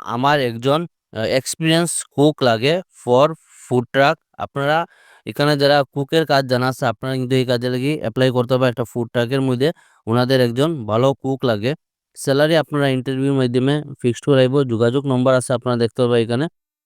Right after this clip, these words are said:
সিক্স, আহ, ট্রিপল জিরো ফোর ওয়ান এইট ওয়ান ফোর সিক্স। এই নম্বরে ফোন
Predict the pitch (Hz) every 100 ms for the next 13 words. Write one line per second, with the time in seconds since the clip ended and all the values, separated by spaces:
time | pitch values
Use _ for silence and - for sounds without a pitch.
0 | _ - 147 151 - - - - 117 117
1 | 117 131 131 147 143 143 147 - 120 117
2 | 127 151 - 110 123 135 143 151 127 120
3 | - 151 - - 110 131 139 147 156 123